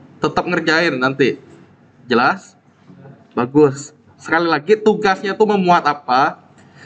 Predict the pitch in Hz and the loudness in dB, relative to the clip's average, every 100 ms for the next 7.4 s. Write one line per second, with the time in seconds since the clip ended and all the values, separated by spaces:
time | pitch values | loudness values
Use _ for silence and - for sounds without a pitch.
0 | - - 196 190 - 226 214 220 202 180 | -14 -2 -2 -2 2 4 4 0 -4 -2
1 | 180 165 131 131 131 151 165 - - _ | 0 0 -2 -4 2 2 0 -12 -20 _
2 | _ _ - 185 202 - - 190 180 208 | _ _ 0 2 2 -4 -2 -2 0 -2
3 | - 170 165 170 165 165 123 117 - - | 0 0 0 -2 0 -2 -2 -8 -20 -20
4 | _ _ _ _ _ _ _ _ _ _ | _ _ _ _ _ _ _ _ _ _
5 | _ _ _ _ _ - 143 151 190 233 | _ _ _ _ _ -2 -2 0 2 2
6 | - 208 202 175 180 185 185 175 175 170 | -2 0 0 2 0 -2 -2 -4 -2 0
7 | 170 156 165 165 | 0 2 2 0